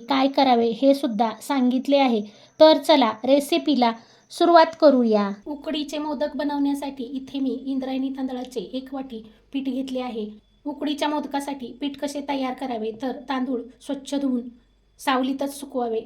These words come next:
आणि ते दळून आणावे व दळून आणल्यानंतर चाळणीने चाळून घ्यावे, म्हणजे तांदळाची पिठी छान बारीक होते आणि आपले उकडीचे मोदकसुद्धा छान तयार होतात. आणि आता सेम वाटीनेच एक वाटी पाणी घेतले आहे.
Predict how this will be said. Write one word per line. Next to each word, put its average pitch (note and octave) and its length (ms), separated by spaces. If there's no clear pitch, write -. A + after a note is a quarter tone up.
आणि C4 300
ते B3 160
दळून C4 360
आणावे A3+ 380
व C4+ 160
दळून C4+ 300
आणल्यानंतर C4+ 640
चाळणीने C4+ 580
चाळून C4+ 380
घ्यावे, B3+ 280
म्हणजे C4 400
तांदळाची B3+ 420
पिठी C4+ 280
छान C4+ 260
बारीक C4 340
होते A3+ 280
आणि C4 260
आपले C4 320
उकडीचे C4+ 440
मोदकसुद्धा B3+ 640
छान C4+ 260
तयार C4 300
होतात. B3+ 260
आणि D4 240
आता C4 320
सेम D4 320
वाटीनेच C#4 600
एक C4+ 240
वाटी C4 340
पाणी C4 260
घेतले B3+ 300
आहे. G#3+ 300